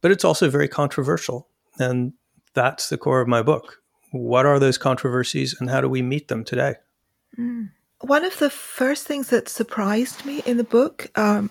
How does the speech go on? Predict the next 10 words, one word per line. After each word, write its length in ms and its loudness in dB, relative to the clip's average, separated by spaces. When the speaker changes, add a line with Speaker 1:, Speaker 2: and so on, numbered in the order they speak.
Speaker 2:
when 160 2
you 120 6
were 40 6
describing 640 0
the 300 2
knowledge 360 4
as 160 -2
a 60 -2
social 380 2
phenomenon, 680 2